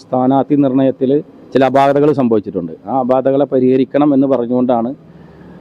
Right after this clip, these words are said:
പിന്നെ, അങ്ങനെ അത് ഈ അവസാന നിമിഷം, ഏഹ്, ഈ നോമിനേഷൻ കൊടുക്കേണ്ട തലേ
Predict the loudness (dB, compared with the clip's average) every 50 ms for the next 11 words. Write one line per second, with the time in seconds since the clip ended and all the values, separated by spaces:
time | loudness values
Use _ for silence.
0 | -20 -20 -20 -8 -2 0 0 2 2 2 2 0 0 0 0 0 0 0 0 0
1 | 0 0 -2 -2 -4 -4 -4 -2 -2 -2 -2 -2 -2 0 0 0 0 0 0 0
2 | 0 0 0 -2 -2 -4 -4 -6 -10 -16 -10 -4 -2 0 0 2 2 2 2 2
3 | 0 0 0 0 0 0 0 -2 -2 -2 -2 -2 0 0 -2 -2 0 0 0 2
4 | 0 0 0 0 -2 -2 -4 -4 -2 -2 0 0 0